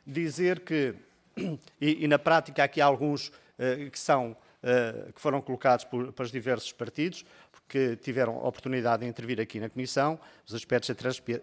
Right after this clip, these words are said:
da transparência, as questões da rapidez. Bom, com aquilo que nos estão aqui a propor, a rapidez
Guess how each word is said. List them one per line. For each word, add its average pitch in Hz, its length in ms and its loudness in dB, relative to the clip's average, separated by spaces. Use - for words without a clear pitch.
da 123 140 -6
transparência, 131 640 -6
as 226 100 2
questões 151 420 -2
da 139 120 2
rapidez. 120 580 -4
Bom, - 180 -2
com 135 140 -2
aquilo 123 240 -6
que - 80 -20
nos 120 100 -8
estão 131 180 -4
aqui 131 180 -6
a 127 60 -2
propor, 131 460 -4
a 143 80 -4
rapidez 127 760 -4